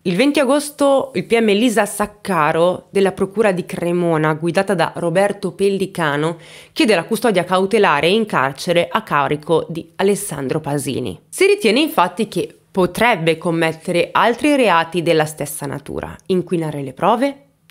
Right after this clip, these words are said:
e fuggire. La casa dell'uomo è sotto sequestro per consentire i rilievi scientifici del ris. L'udienza di convalida del fermo con l'interrogatorio viene fissata per il pomeriggio del ventuno agosto.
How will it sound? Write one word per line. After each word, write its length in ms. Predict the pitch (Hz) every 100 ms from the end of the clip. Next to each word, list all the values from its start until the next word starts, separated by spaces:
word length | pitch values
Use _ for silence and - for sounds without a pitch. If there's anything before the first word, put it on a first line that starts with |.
| _
e 120 | - 302
fuggire. 720 | 233 190 - - - - _
La 120 | 165
casa 280 | 170 175 185
dell'uomo 400 | 208 220 269 208
è 60 |
sotto 320 | 190 220 208 185
sequestro 540 | 254 254 202 202 214
per 220 | 190 165
consentire 1000 | 170 175 165 175 165 165 277 226 143 -
i 80 | 175
rilievi 420 | 175 208 175 139
scientifici 760 | 151 - 220 214 151 156 156 165
del 160 | 160 160
ris. 500 | 160 127 - - -
L'udienza 460 | 254 240 311 302
di 80 | 240
convalida 500 | - 247 240 240 202
del 160 | 185 190
fermo 460 | - 226 208 180
con 240 | 156 196 190
l'interrogatorio 880 | 175 175 185 190 226 226 185 185 185
viene 240 | 208 202
fissata 480 | 226 226 208 202 208
per 160 | 202
il 100 | 196
pomeriggio 480 | 196 220 226 196 226
del 180 | 190 180
ventuno 460 | 202 208 208 240 202
agosto. 540 | - - - -